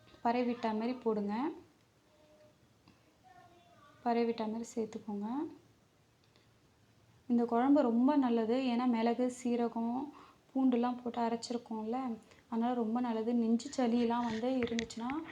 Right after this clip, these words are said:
ஆ, இது வந்து கரைக்குமா. ஆ, சளி, ஆ, கோல்டு குறையும். அதுக்கப்புறம் பார்த்தீங்கன்னா, அந்த பிரஸ்ட் ஃபீடிங் பண்ணுவாங்கள்ல, ஆ, ஆ, அவங்களுக்குலாம் வந்து ரொம்ப நல்லது.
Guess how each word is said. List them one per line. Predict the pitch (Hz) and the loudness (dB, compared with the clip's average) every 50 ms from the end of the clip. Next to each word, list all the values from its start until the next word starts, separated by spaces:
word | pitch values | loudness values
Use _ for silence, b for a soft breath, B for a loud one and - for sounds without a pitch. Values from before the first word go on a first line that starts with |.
| B B B B B B - | B B B B B B -8
ஆ, | 226 226 220 220 | -6 -4 -4 -4
இது | 220 220 | -4 -4
வந்து | 220 226 233 277 269 | -2 -2 0 0 0
கரைக்குமா. | - 226 214 226 226 - - 214 208 208 214 247 294 302 302 B B B B B B - 247 | 0 -2 -2 -2 -4 -6 -8 -8 -6 -6 -6 -6 -8 -8 -10 B B B B B B -6 -4
ஆ, | 233 233 226 226 226 226 226 226 | -2 0 0 -2 -2 -4 -6 -8
சளி, | - - 247 233 233 254 254 254 | -6 -2 0 0 0 0 0 0
ஆ, | 247 226 220 214 214 214 208 208 208 208 208 214 - - - - | 0 0 0 0 -2 -2 -2 -2 -4 -4 -6 -8 -10 -12 -12 -2
கோல்டு | - 247 262 269 254 247 240 | 4 4 6 6 6 4 0
குறையும். | 247 226 220 226 220 220 214 214 220 220 240 285 B B B B B B - | 0 0 0 0 0 -2 -4 -6 -8 -8 -10 -12 B B B B B B -2
அதுக்கப்புறம் | 240 233 233 226 233 226 - 269 254 247 | 0 0 2 2 0 0 0 0 0 0
பார்த்தீங்கன்னா, | 240 233 240 226 220 226 | 0 0 -2 -4 -4 -4
அந்த | 247 269 277 247 220 226 | -4 -4 -4 -4 -4 -4
பிரஸ்ட் | 226 226 - - - - | -6 -6 -8 -8 -4 -2
ஃபீடிங் | 302 285 - 233 220 214 - - | 0 0 0 0 -2 -6 -8 -10
பண்ணுவாங்கள்ல, | 208 208 208 214 208 208 208 208 220 233 233 240 233 - - - | -10 -10 -10 -10 -10 -10 -8 -6 -4 -4 -4 -4 -4 -6 -8 -10
ஆ, | 214 208 208 208 208 208 208 208 208 208 208 - - _ _ _ _ _ _ _ _ _ - | -10 -8 -8 -8 -10 -10 -12 -12 -12 -14 -14 -16 -20 _ _ _ _ _ _ _ _ _ -12
ஆ, | 220 214 208 214 226 233 226 | -10 -8 -8 -4 -2 0 0
அவங்களுக்குலாம் | 233 247 247 247 254 247 254 254 | 2 2 0 0 -2 0 0 0
வந்து | 254 240 233 233 247 | 0 0 -2 -2 -2
ரொம்ப | 233 214 214 233 247 | -2 -4 -4 -4 -4
நல்லது. | 240 233 214 214 220 214 202 214 214 226 262 285 | -2 -2 -2 -2 -4 -4 -4 -4 -4 -4 -6 -8